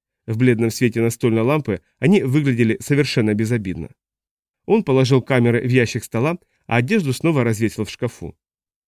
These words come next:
Долгие минуты Вилли лежал без сна, размышляя о том месте и том времени, которое старался не вспоминать. Что общего могла иметь лачуга в Глендере с дворцом в горах?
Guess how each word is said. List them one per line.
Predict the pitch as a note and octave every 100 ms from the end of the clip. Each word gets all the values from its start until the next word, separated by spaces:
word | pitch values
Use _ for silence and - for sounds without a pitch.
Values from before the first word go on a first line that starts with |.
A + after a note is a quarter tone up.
| _
Долгие | - C3 B2 B2+
минуты | A#2+ D3+ F3+ A#2+
Вилли | B2+ B2 A#2+
лежал | B2+ A#2 A2+
без | G#2 A2+
сна, | - E3+ F3+ _ _
размышляя | A#2 B2+ B2+ C3 - G3+ -
о | B2
том | C#3+ B2+
месте | C#3 D#3 E3+ -
и | -
том | A#2+ A#2+
времени, | A#2+ E3 D3 G2 - _ _
которое | D#3 D#3 G#3+ D3
старался | - A#2+ B2 C3
не | B2+ A#2
вспоминать. | - A2+ G2+ D#2+ - _ _ _ _ _ _
Что | - - -
общего | E3 - B2
могла | A2+ A#2 B2
иметь | B2+ C3 B2 C3
лачуга | B2+ - A#2 A2
в |
Глендере | G#2+ D3 C#3+ A2 G#2+
с | G#2+
дворцом | A#2 B2 - G#2+
в |
горах? | F#2+ A2+ D#2+ _